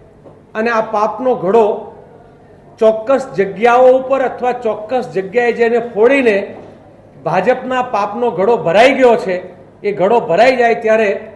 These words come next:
એ ત્યાં ફોડીને આખા ગુજરાતને એ સંદેશો આપવા માંગીએ છીએ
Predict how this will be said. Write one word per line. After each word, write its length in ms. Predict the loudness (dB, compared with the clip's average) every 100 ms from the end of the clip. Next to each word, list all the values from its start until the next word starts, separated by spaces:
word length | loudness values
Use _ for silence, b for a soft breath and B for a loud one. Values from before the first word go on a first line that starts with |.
| -4
એ 80 | -2
ત્યાં 260 | 0 2 2 2
ફોડીને 560 | 2 4 4 0 -2 -10 -18 -20 -10
આખા 340 | -6 -6 -4 -4
ગુજરાતને 880 | -4 -8 0 0 0 -4 -4 -6 -12 -20 -14 -4
એ 100 | -4
સંદેશો 580 | -2 -4 0 0 2
આપવા 340 | 0 -2 0 0
માંગીએ 360 | 0 -4 -4
છીએ 520 | -6 -4 -4 -6 -14